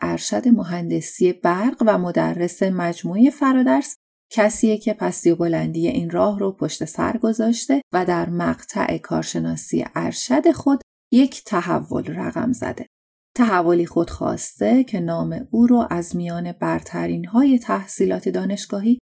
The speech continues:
حذف کرده. اما چرا؟ مهندس پیرجمادی عقیده داره ممتاز شدن در بهترین دانشگاه‌ها هم کار سختی نیست. اما تلاش خودش رو در دوران تحصیل ارشد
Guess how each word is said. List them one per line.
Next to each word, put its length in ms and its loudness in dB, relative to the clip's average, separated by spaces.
حذف 360 -2
کرده. 480 -12
اما 260 -2
چرا؟ 500 0
مهندس 440 6
پیرجمادی 680 6
عقیده 460 -2
داره 420 2
ممتاز 640 0
شدن 340 0
در 240 -2
بهترین 600 -4
دانشگاه‌ها 960 -4
هم 280 6
کار 240 2
سختی 540 0
نیست. 440 -4
اما 420 4
تلاش 580 2
خودش 560 -2
رو 100 2
در 280 0
دوران 720 -2
تحصیل 800 0
ارشد 480 0